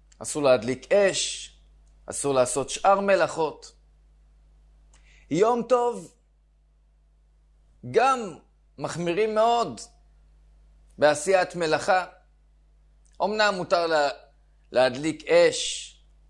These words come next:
אם יש, אם יש לך נר, אתה יכול להעביר אש ולהדליק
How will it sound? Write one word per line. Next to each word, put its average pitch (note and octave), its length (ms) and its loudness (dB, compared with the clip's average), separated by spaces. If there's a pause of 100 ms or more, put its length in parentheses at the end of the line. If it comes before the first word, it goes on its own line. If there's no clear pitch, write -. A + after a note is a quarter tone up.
(1000)
אם G#2 80 -10
יש, C3+ 320 0 (560)
אם A2+ 80 -10
יש B2 200 -6
לך A#2 140 -8
נר, C3+ 460 0
אתה G#2 160 -10
יכול B2+ 180 -2
להעביר B2 440 2
אש D#3 280 2
ולהדליק A#2+ 800 0